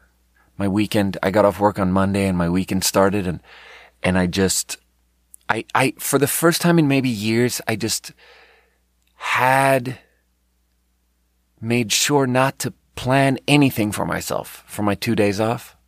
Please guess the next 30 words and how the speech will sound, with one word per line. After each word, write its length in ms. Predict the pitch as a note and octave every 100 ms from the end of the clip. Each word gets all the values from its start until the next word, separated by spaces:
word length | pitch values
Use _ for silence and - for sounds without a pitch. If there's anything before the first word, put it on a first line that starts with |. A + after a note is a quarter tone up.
| _ _ _ _ _ _ _ -
Like, 100 | A2+
I'm 100 | A2+
not 140 | A#2+
gonna 120 | C3
see 340 | B2+ - B2+ B2
anyone. 460 | A#2 A#2 A#2 A#2
I 80 | A2
didn't 200 | G#2+ A#2
have 160 | A#2+ G#2+
it. 80 |
Like, 160 | - A2
I'm 140 | G#2+
single. 600 | G2+ - C#3+ B2 A#2+ B2
There's 240 | A#2+ A2+ G#2
no 160 | A#2
one. 220 | A#2 A2+ G2 - - - -
There's 160 | A#2+
nothing. 640 | A2+ A2+ G#2+ A#2 A2 G#2 G#2 _ _ _ _ _ _ _ -
I'm 200 | G#2+ G2
just, 680 | B2 A#2+ A#2 - - - - _ _ _ _ _ _ -
I 80 |
just 340 | F#2 G#2 B2 -
have 160 | A#2
two 160 | - A2+
days 260 | G#2+ G2+ G2+
off. 460 | E2+ - - - _ _ _ _ _ _ _ _ _ _ _ _ _ -
And 160 | G#2
there's 160 | G#2 G2+
no 160 | A2+ A2+
multi-hour 1120 | A2 A2+ A2 A#2 G#2 - G#2 G#2+ G#2+ G2+